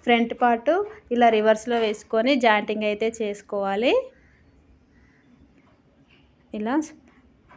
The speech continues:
భుజాలు జారకుండా ఉండాలంటే నెక్ వైపుకి కొంచెం హాఫ్ ఇంచ్ అంత ఎక్కువగా లోపలికి ఇలా కుట్టు అయితే వేయాలి. ఇప్పుడు చూడండి, నేను చూపిస్తాను.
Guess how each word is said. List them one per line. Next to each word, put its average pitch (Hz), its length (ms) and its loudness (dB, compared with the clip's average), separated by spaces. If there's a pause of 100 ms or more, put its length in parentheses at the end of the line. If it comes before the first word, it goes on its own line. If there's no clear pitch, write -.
(720)
భుజాలు 240 360 6
జారకుండా 226 600 2
ఉండాలంటే 214 460 0 (120)
నెక్ 240 200 0 (100)
వైపుకి 226 440 2
కొంచెం 233 400 0 (140)
హాఫ్ 220 300 2
ఇంచ్ 214 200 -4
అంత 214 120 -6 (100)
ఎక్కువగా 214 400 2 (520)
లోపలికి 214 460 2 (100)
ఇలా 233 220 4
కుట్టు 208 260 -2
అయితే 208 300 0
వేయాలి. 196 420 2 (640)
ఇప్పుడు - 240 -8
చూడండి, 208 400 -2
నేను 208 240 -6
చూపిస్తాను. 202 640 -8